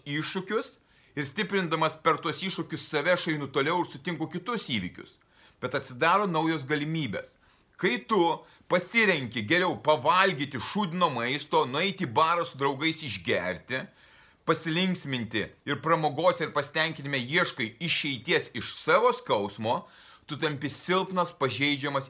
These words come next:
ir niekam nereikalingas. Kaip tu manai, ar moteris norėtų stipraus vyro, ar tokio su tašele bevaišiojančio, tokio neapibrėžto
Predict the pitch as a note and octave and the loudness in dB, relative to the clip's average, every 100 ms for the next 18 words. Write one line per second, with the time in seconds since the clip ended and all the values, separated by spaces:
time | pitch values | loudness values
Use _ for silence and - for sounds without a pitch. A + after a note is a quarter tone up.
0 | - A#3 B3 C4 - G#3 G3+ G3 G3 F#3+ | -4 -4 4 4 6 2 2 2 2 2
1 | F#3+ B2 D#2+ - _ _ _ _ _ _ | 2 0 -6 -12 _ _ _ _ _ _
2 | _ _ _ B3+ A3 A#3+ A3+ G#3+ D3 F2 | _ _ _ -4 0 2 2 4 0 -2
3 | - _ _ _ _ _ _ _ _ - | -10 _ _ _ _ _ _ _ _ 2
4 | F3 F#3+ A#3 A#3+ A#3 G#3+ - F#3 F#3 F#3 | 2 2 2 2 2 0 2 4 4 4
5 | F3+ A#2 - - D#3 - A#2 D3+ A3 A#3 | 0 -4 -6 0 0 2 4 6 6 2
6 | B3+ A#3+ B2+ F#2 B2+ A#3 _ _ _ _ | 2 4 6 4 2 -2 _ _ _ _
7 | _ G3+ G#3+ B3+ B3 A3 - - G3+ G3+ | _ 4 4 4 4 2 -2 2 2 4
8 | G#3 A3 F3 F3 F#3+ G3 G3 - F3+ E3+ | 6 6 6 8 8 6 4 2 2 2
9 | D3 F3 E3+ D3+ - - - F3+ F3+ E3+ | 2 6 6 6 -2 -8 2 4 4 4
10 | D#3+ D#3+ G#3+ F#3 D#3 - F3 | 2 2 2 2 2 4 6